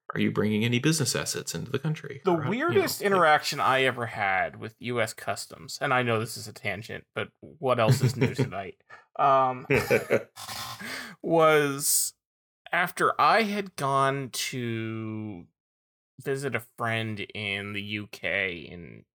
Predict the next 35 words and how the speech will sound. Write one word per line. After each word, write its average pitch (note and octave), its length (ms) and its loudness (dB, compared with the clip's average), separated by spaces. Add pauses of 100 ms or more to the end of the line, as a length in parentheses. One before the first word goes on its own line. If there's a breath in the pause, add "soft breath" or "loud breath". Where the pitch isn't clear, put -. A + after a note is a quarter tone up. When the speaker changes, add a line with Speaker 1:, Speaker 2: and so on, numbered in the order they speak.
(200)
Speaker 2:
I C#3+ 240 2
had C3+ 300 0
a A#2 200 2
first D#3 380 -2
generation C3+ 500 2
iPad A2 680 0 (180)
on G#2 220 -4
me, A#2+ 260 -10 (100)
Speaker 1:
Mm-hmm. G2 280 2 (260)
Speaker 2:
and, G2+ 760 0
um, G2+ 640 0 (1080)
while C#3 420 2
I C3 200 6
was C3+ 200 0
in C#3 180 0
the B2+ 80 2
U A#2+ 180 0
K A#2+ 380 0
was A2 240 -6
when A#2 320 0
the A2+ 100 0
iPad G#2+ 500 2
three A2 340 -4
had A2 200 -6
come G2 200 -6
out. B1 240 -6 (100)
Like, G2 160 -6
the A2+ 100 -2
announcement G#2 500 -2
had G#2 140 -14
happened G#2 360 -4
that F#2 240 -2
week. - 260 -14 (180)
Speaker 1:
Mm. G2 300 4 (600)
Mm-hmm. A#2 280 2